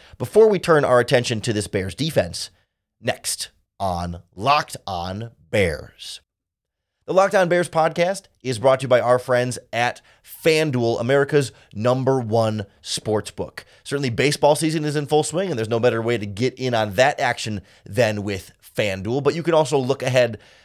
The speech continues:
to football season and bet on what's gonna happen this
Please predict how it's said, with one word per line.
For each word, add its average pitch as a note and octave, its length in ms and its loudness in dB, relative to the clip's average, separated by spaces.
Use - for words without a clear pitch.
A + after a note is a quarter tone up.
to A2+ 360 -4
football A#2+ 340 2
season B2 320 -4
and F#2+ 180 -4
bet A2 240 0
on G2+ 200 -4
what's G#2 160 -4
gonna G2 160 -8
happen G2+ 340 -4
this G#2+ 240 -6